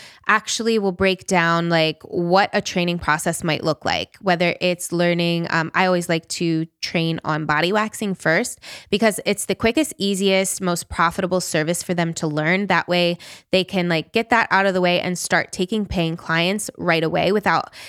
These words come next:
like, maybe they're still learning how to do lashes. Maybe they have to, like, really put time into that because we know you don't learn that overnight. But something like waxing can be easily taught and get them just, like, working, taking paying clients, making a little bit money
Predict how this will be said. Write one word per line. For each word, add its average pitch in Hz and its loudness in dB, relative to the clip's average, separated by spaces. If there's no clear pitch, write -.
like, 185 0
maybe 190 0
they're 180 2
still 185 0
learning 170 0
how 170 0
to 165 2
do 165 0
lashes. 151 -2
Maybe 175 0
they 175 2
have 165 -2
to, 175 -2
like, 160 0
really 170 2
put - -6
time 240 0
into 208 -2
that 151 -2
because 180 -2
we 190 0
know 185 2
you 185 2
don't 170 -2
learn 165 0
that 147 0
overnight. 160 -2
But 196 4
something 226 0
like 180 0
waxing 196 2
can 190 0
be 180 0
easily 175 0
taught 160 0
and 175 0
get 180 -2
them 175 0
just, 170 -4
like, 165 -2
working, 180 0
taking 196 -2
paying 185 0
clients, 160 -4
making 180 0
a 202 2
little 180 2
bit 175 0
money 170 0